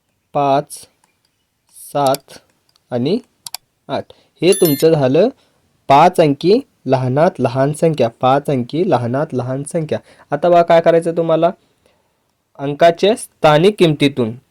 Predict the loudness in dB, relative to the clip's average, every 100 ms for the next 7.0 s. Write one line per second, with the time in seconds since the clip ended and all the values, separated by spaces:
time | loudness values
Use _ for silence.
0 | _ _ -4 -2 0 -2 0 0 0 2
1 | 2 2 -2 -2 -2 -2 -2 -4 -4 -4
2 | 0 0 2 0 -2 -2 -4 -2 0 0
3 | -4 -8 -6 -6 -2 -4 0 -2 0 -2
4 | -2 -4 -6 _ _ _ _ _ _ _
5 | _ -8 -4 -2 -4 -2 0 2 2 0
6 | 0 0 0 -2 -4 -2 0 2 2